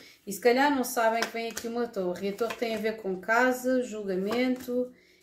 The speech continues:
e, yeah, eu acho que vocês vão se querer envolver emocionalmente com alguém. Poderá ser constituir família, poderá ser um momento eureka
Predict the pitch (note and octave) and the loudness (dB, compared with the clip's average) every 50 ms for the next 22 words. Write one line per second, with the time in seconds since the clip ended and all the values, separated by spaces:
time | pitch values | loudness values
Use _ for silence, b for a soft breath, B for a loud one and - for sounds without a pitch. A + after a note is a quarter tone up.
0 | B - - B3 C4 C4 C4 C4 - - - - G#3 G#3 F#3 - - - - _ | B -6 -2 2 4 4 4 4 2 0 -4 -6 -4 -2 -2 -2 -4 -8 -12 _
1 | _ - - B3 C4 B3+ B3+ B3+ - - A#3 A#3 A#3 A#3 - - A#3 A3+ A3+ A3+ | _ 0 2 2 4 4 2 0 -2 -2 -2 -2 0 0 0 0 0 0 0 -2
2 | A3 - - - - G3 G3 G3+ A3 G#3+ - - - G#3 G#3+ G#3+ G3+ G3+ A3 - | -6 -8 -10 -12 -12 -10 -6 -4 -4 -4 -4 -6 -4 -2 -2 -2 -2 -2 -4 -6
3 | - A3 G3+ G#3 G#3+ G3+ G3+ G#3 G3+ G3+ G3+ G3 G3 - - G#3 G3+ G3 G3 G3 | -6 -4 -2 0 0 0 0 -2 -2 -2 -2 -4 -6 -6 -4 -2 0 0 2 2
4 | F#3+ F#3 F#3 - - G3 F#3 F#3 F3+ F3 F3+ G3+ G#3 G#3+ A3 A3+ A3+ A3 b b | 0 -2 -4 -6 -6 -4 -2 -2 -2 0 0 2 2 2 2 0 -2 -6 b b
5 | b b b b b b b b b b b - A#3+ B3 B3 B3 B3 A#3+ A#3 - | b b b b b b b b b b b 0 2 6 8 8 8 6 6 2
6 | A3 - A#3 A3 - A3+ G#3+ - - A3 G#3 G3 - - G3 F#3+ G3 G#3+ A#3+ C4 | -2 -4 -6 -8 -6 -8 -10 -10 -12 -12 -12 -12 -8 -6 -4 -2 0 2 4 4
7 | C4 B3+ B3 B3 B3 A#3+ A#3+ A#3 - _ A#3+ A#3+ A#3 A3+ A3 A3 A3 A3 A3 G#3+ | 4 6 6 6 4 4 2 -2 -6 _ -6 -2 0 2 4 6 6 6 6 4
8 | A3 - - A#3+ A3+ G#3+ G#3+ A3 A3 G#3+ G#3+ G#3 G#3 G3+ G3 G3 G3 G#3 A3 A3 | 0 -4 -4 -2 -2 -2 -2 -2 -2 -2 -2 -2 -2 -2 0 0 0 0 0 -2
9 | G#3+ G#3+ - G3+ G#3 G#3 G#3 G#3 G#3 - | -2 0 0 0 2 4 2 2 0 -4